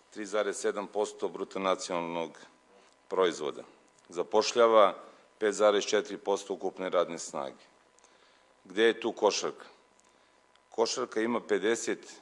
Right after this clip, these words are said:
miliona registrovanih igrača. Košarka se igra na svim kontinentima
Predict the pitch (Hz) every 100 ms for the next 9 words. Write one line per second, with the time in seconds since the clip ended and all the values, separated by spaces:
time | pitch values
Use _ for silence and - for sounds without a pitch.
0 | _ - 95 92 98 104 104 92 92 92
1 | 87 87 82 85 - 78 76 71 71 -
2 | - _ _ _ _ _ - 98 - 95
3 | 95 - 98 98 98 90 80 - 107 98
4 | 104 95 95 92 95 - 92 87